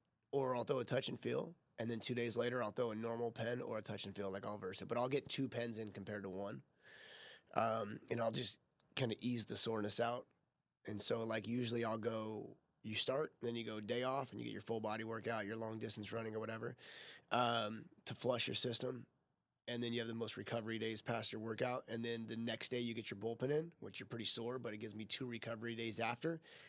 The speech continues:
And then I pitch. In this particular case, um, giving me two extra days, I'll probably go the next day run workout. The next day I'll take it kinda chill. The next day I'll throw a pen. Um, the next day chill. The next day a little touch and feel, just feel the mound again,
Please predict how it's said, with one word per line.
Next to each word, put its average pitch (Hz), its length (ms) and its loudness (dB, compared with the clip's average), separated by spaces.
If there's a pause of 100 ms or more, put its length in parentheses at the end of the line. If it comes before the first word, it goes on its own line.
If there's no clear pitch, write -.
(140)
And 113 100 -2
then 113 80 0
I 110 80 -2
pitch. - 480 2 (500)
In 123 80 2
this 135 140 10
particular 123 540 4
case, 127 560 4 (240)
um, 110 560 0 (280)
giving 127 220 4
me 117 140 2
two - 340 8
extra 117 300 4
days, 117 400 4
I'll 107 140 2
probably 113 580 -2
go 113 480 0 (420)
the 117 80 2
next 123 240 6
day 135 140 8
run 127 280 2
workout. 131 560 2 (300)
The 127 140 -2
next 127 220 2
day 127 120 4
I'll 123 160 0 (120)
take 120 180 -2
it 117 80 -2
kinda 117 180 2
chill. 131 340 4
The 117 120 -4
next 123 160 0
day 127 100 0
I'll 110 140 -2
throw 123 180 0
a 107 60 0
pen. 131 480 0 (500)
Um, 110 600 2 (120)
the 120 140 -2
next 123 200 2
day 123 100 2
chill. 131 320 6
The 117 100 -4
next 120 180 -2
day 120 140 2
a 117 60 0
little 120 180 -2
touch - 260 0
and 110 100 -4
feel, 131 300 0
just 110 260 -2
feel 123 140 -2
the 117 80 -2
mound 120 280 0
again, 127 440 -2